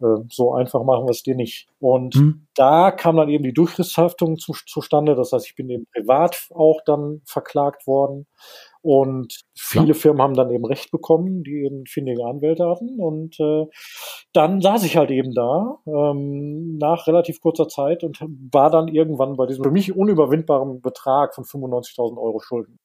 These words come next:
Speaker 2: Verstehe. Und dein Kompagnon, ich meine, der hat doch das alles verursacht, der wird doch sicherlich auch irgendwie in Regress genommen worden sein, oder war der schon längst in Panama?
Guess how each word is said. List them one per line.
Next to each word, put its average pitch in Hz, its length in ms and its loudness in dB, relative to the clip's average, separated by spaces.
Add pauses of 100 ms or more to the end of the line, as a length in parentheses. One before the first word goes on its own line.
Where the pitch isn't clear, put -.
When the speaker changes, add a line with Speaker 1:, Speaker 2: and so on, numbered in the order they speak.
(380)
Speaker 2:
Verstehe. 135 340 -2
Und 135 160 2
dein 120 120 2
Kompagnon, 175 640 2
ich - 120 -4
meine, 165 260 2
der 123 200 -2
hat 285 80 0
doch - 60 -6
das - 180 -4
alles 143 240 -4
verursacht, 220 400 0
der 135 100 -2
wird 156 140 0
doch - 80 -4
sicherlich 127 400 -6
auch 220 120 -2
irgendwie 175 260 2
in 127 60 4
Regress 117 400 -2
genommen 120 300 2
worden 117 220 0
sein, 117 160 -2
oder 135 180 0
war 139 80 2
der 131 60 0
schon 139 160 0
längst 127 240 0
in 120 80 0
Panama? 98 500 0